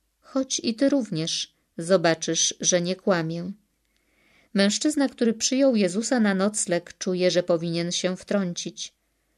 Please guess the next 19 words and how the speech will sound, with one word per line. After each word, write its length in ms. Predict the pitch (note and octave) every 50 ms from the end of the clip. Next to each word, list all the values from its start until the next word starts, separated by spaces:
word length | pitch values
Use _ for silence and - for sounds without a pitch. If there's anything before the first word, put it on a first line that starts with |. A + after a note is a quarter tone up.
| _ _ _ _ -
"Od 220 | - G#3+ G#3 -
kiedy 260 | - - E4 E4 B3+ A#3
to 140 | G#3 F3+
zadajecie 560 | E3+ F#3+ F#3+ - F3+ F3+ F3+ F#3+ F#3+ - G3+ G3
tak 200 | - F3+ F3 F3+
wiele 280 | - G3 F#3 F#3 F#3
pytań 440 | F#3 - F#3+ F3+ - F#3 F3 E3+ E3+
rabbiemu?" 680 | E3+ E3+ D#3+ D3+ D#3 - E3 D#3+ D#3+ D#3+ D#3+ E3+ F3+ - _ _ _ _ _ _ _ _ _ _ _ _ _ _ _ _ _ _
Doniesiono 600 | - E3 G#3 G#3+ G#3+ A#3 A3+ - - C#4 A#3+ G3+ F3+
na 140 | F3 F3 F3
niego, 360 | F3 F3 F#3 E3+ F3+ G3 G3+
że 180 | F3 F3+ F#3+
podżega 540 | F#3+ - G3+ F#3+ F#3 D#3+ E3+ F3+ E3+ F#3 F3+
do 140 | F3 G#3 G#3
buntu. 560 | F#3+ G3 B3+ B3 G#3 F#3 - - D#3+ D#3 E3+ E3+ - _ _ _ _ _ _ _ _ _ _ _ _ _ _ _ _ _ _ _ _ _ _ _ _
"Podżega 580 | - F#3+ F#3 E3 F3 D3+ D#3+ F#3+ A3+ G#3+ B3+ B3+
do 160 | G#3 A#3 A3
buntu? 640 | F3+ E3 F#3+ F#3 E3+ E3+ F3 - - A3 A#3 C4 - - _ _
On? 300 | - F3+ F3+ F3+ G#3+ B3